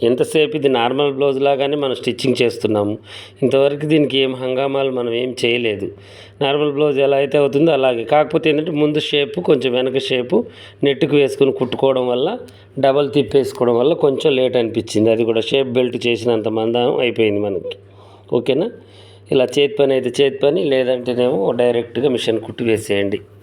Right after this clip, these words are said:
నీట్‌గా ఉంటుంది, ఓకేనా? ఇలా చాలా చక్కగా వచ్చేసింది. ఇప్పుడు ఈ పార్ట్స్ మనం రెడీ అయిన తర్వాత ఇప్పుడు నెక్కుకి పట్టీ వేసేసుకోవాలి. ఇలా చూడండి, ఇలా చూడండి నెట్ ఎలా తిప్పుతున్నానో చూడండి, మీరే చూడండి. ఇలా నెట్ కూడా తిరగాలి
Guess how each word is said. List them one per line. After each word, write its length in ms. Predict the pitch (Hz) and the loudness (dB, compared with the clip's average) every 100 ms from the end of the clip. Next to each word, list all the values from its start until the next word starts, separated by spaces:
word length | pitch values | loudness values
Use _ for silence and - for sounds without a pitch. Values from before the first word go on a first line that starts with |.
| - | -4
నీట్‌గా 420 | 104 107 104 107 104 | 0 2 2 2 2
ఉంటుంది, 420 | 95 92 98 - | 0 -2 -4 -2
ఓకేనా? 320 | 104 113 156 | -2 0 0
ఇలా 240 | 123 92 - - - - - - - - 123 | 0 -2 -8 -16 -20 -20 -20 -20 -20 -4 0
చాలా 240 | 113 113 | 2 2
చక్కగా 520 | 107 104 - 110 117 | 0 -2 -2 0 2
వచ్చేసింది. 600 | 117 95 101 90 - - - - - - | 2 0 -4 -4 -6 -10 -10 -20 -20 -20
ఇప్పుడు 220 | - - | -6 0
ఈ 60 | 135 123 | 2 2
పార్ట్స్ 340 | 117 113 - | 0 0 0
మనం 200 | 123 110 | 0 2
రెడీ 220 | 107 107 110 | 0 2 2
అయిన 160 | 104 101 | 2 0
తర్వాత 460 | 107 107 113 117 180 147 - - | 0 2 2 0 -2 -4 -8 -20
ఇప్పుడు 180 | - 131 | -2 2
నెక్కుకి 640 | 127 123 120 123 - 117 110 | 2 2 -2 -2 2 2 2
పట్టీ 380 | 123 117 131 | 0 2 2
వేసేసుకోవాలి. 640 | 107 104 - 90 - 95 90 | 2 0 0 -4 -2 0 0
ఇలా 140 | 87 85 | 0 -2
చూడండి, 380 | - 92 87 | 0 2 2
ఇలా 220 | 87 85 85 - - - - - - - - - - - - | 0 -2 -8 -18 -20 -20 -20 -20 -20 -20 -20 -20 -20 -20 -4
చూడండి 220 | 123 117 | 2 2
నెట్ 240 | 117 117 | 2 2
ఎలా 200 | 139 131 | 2 4
తిప్పుతున్నానో 580 | 120 120 127 120 113 131 131 | 2 -2 0 0 2 0 2
చూడండి, 240 | 117 107 101 | 2 2 2
మీరే 300 | 107 123 139 | 2 2 0
చూడండి. 440 | 139 113 101 95 | 2 2 2 0
ఇలా 260 | 98 95 - - - - - - - - | -2 -2 -4 -10 -20 -20 -20 -20 -20 -2
నెట్ 240 | 107 117 139 | 0 2 2
కూడా 460 | 131 147 180 143 | 2 4 4 2
తిరగాలి 540 | 117 - 131 135 139 | 0 0 0 2 0